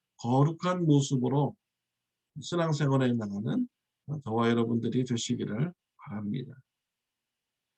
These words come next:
기도드리겠습니다. 하나님 아버지, 감사합니다. 예수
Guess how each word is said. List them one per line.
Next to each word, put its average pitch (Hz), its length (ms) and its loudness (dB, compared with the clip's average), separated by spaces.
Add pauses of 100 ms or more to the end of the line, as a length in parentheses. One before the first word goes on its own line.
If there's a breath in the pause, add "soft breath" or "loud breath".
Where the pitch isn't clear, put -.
(800)
기도드리겠습니다. 156 1000 6 (1120)
하나님 190 380 10
아버지, 170 460 8 (440)
감사합니다. 135 1000 4 (2000)
예수 170 500 6